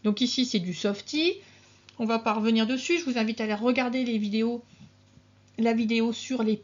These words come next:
différentes méthodes, euh, de calcul des plans d'amortissement.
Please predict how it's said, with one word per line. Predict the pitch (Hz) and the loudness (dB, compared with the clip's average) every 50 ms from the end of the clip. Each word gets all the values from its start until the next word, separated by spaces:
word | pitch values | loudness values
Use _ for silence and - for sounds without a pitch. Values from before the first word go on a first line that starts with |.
| - | -4
différentes | - 226 214 262 247 254 262 247 240 226 - - 240 220 240 | -4 2 4 4 4 4 2 0 -2 -2 -2 -2 0 2 4
méthodes, | 233 240 226 233 240 233 233 208 190 - - - - | 4 4 4 2 0 0 0 0 -2 -6 -8 -10 -8
euh, | 208 190 | -6 -4
de | 180 196 | -4 -4
calcul | 208 - 202 208 202 - 233 202 | -4 -4 -6 -6 -6 -6 -6 -4
des | 185 165 | -4 -6
plans | - - 180 | -6 -8 -10
d'amortissement. | 180 180 170 175 160 156 - - - 240 254 285 349 | -10 -8 -10 -10 -12 -12 -12 -8 -4 -2 -2 -2 -2